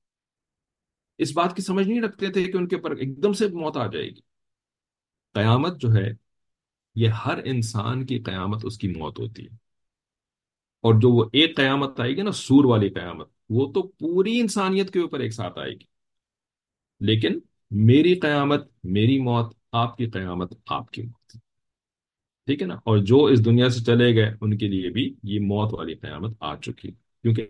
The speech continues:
अब उनका हिसाब, अब, अब उनका हिसाब किताब शुरू हो चुका उसके बाद, ठीक है। तो ये अचानक मौत आ जाना, हमें किसी को भी नहीं पता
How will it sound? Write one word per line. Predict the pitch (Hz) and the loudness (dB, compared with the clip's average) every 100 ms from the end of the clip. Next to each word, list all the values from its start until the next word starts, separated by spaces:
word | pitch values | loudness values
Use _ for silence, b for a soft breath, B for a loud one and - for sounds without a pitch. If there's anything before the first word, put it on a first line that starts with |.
| - | -2
अब | 147 | 0
उनका | 127 120 | 2 4
हिसाब, | 104 98 104 95 | 4 4 2 0
अब, | 101 | -6
अब | - | -4
उनका | 104 101 | -4 -2
हिसाब | 95 87 85 | -4 -6 -8
किताब | - 73 | -10 -10
शुरू | - 76 | -10 -10
हो | 69 | -10
चुका | 110 - - | -10 -14 -16
उसके | - - | -14 -16
बाद, | 107 _ _ _ _ _ _ - | -16 _ _ _ _ _ _ -10
ठीक | - | -8
है। | 190 - _ - | -8 -12 _ -2
तो | 131 | 4
ये | 147 160 - | 4 4 0
अचानक | 147 143 170 175 196 214 135 | -2 0 0 4 4 2 0
मौत | 127 131 117 | 2 2 0
आ | 90 78 | -8 -12
जाना, | - _ _ _ _ _ _ _ _ _ | -16 _ _ _ _ _ _ _ _ _
हमें | 107 113 113 | -6 -4 -4
किसी | - 151 208 208 | -8 -10 -8 -6
को | 170 | -4
भी | 131 | 0
नहीं | 110 | 0
पता | 95 90 | -2 -6